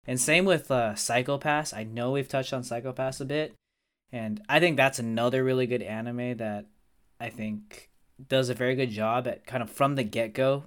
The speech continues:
putting you into the storyline, and you kind of understand how the world works from the start. You don't really have to think too much, but it does get interesting,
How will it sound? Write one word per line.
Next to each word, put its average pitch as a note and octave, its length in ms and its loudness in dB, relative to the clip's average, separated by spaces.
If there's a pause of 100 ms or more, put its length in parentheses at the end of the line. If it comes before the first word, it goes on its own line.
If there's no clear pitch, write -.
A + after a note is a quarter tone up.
(320)
putting C3+ 280 0
you B2+ 120 2
into B2+ 160 -2
the A2 80 -6
storyline, A#2+ 680 -4
and G2+ 220 -6 (140)
you B2+ 160 -4
kind C#3+ 180 0
of B2+ 80 0
understand A#2 720 -2 (920)
how C3+ 340 8
the B2 80 0
world A2+ 340 -2
works A2 480 -6 (220)
from A#2+ 160 0
the G2+ 80 -4
start. C3 400 -4 (560)
You C3 100 0
don't C3+ 160 4
really B2+ 140 2
have B2+ 100 -2
to G#2+ 100 -8
think B2 280 -8
too C#3 160 -8
much, C#3+ 440 -8 (320)
but F3+ 140 2
it G#3+ 60 4
does A#3+ 180 8
get F#3 180 4
interesting, A#2 580 -4